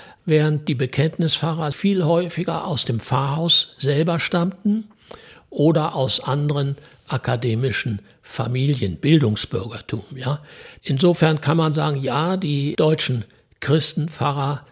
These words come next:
waren Schmalspurtheologen, die hielten nicht viel von,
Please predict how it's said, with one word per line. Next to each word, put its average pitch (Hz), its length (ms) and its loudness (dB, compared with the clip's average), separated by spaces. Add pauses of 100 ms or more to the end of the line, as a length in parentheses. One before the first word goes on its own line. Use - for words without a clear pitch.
(160)
waren 127 420 0 (140)
Schmalspurtheologen, 180 2500 2 (160)
die 135 80 0
hielten 160 460 2
nicht 185 280 0
viel 104 360 -4
von, 101 400 -6